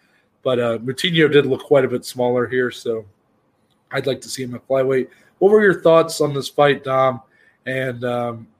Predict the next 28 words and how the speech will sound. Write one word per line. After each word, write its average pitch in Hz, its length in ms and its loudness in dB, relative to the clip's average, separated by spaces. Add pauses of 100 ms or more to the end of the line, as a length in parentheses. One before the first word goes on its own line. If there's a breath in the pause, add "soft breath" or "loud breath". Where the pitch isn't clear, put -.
(140)
I 147 100 -4
know 180 100 4
you 165 180 0
didn't 196 200 4
agree 165 280 0
with 143 200 0
it 127 100 -2
being 131 260 -6
fight 135 220 -4
of 123 60 -8
the 120 80 -12
night, 127 420 -4
but, 113 160 -10
uh, 113 260 -8 (600)
kind 160 220 2
of 135 80 2
what 165 260 4
overall, 165 540 6
though, 147 180 4
what, 147 300 2
what 151 100 0
did 151 160 -2
you 131 80 -10
think 143 320 -6
of 127 80 -6
this 120 160 -10
performance 147 720 -4
and, 113 160 -10